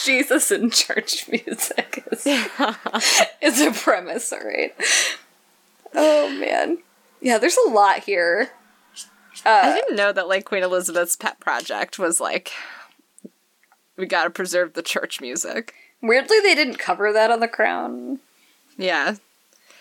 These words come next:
Speaker 2: Well, that was probably the plan for season six before they had to scrap it.
Speaker 1: Ooh, boy.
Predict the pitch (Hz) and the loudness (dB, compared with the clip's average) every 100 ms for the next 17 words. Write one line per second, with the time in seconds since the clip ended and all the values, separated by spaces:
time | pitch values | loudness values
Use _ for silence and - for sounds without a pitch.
0 | _ _ _ _ _ - 208 202 190 - | _ _ _ _ _ -4 0 0 0 -2
1 | 202 202 - 233 226 196 - 185 175 180 | -2 -2 -4 -4 -4 -8 -2 0 0 -2
2 | 170 165 160 151 - 160 - - 165 180 | -2 0 0 -2 0 -2 -2 -8 -6 -4
3 | 175 214 190 - - 190 196 - 196 - | -2 -2 -2 -2 -2 -2 -4 -8 -10 -4
4 | 269 320 359 339 277 247 226 220 175 131 | 2 6 6 4 2 0 0 2 4 4
5 | 131 135 135 269 | 2 -2 0 0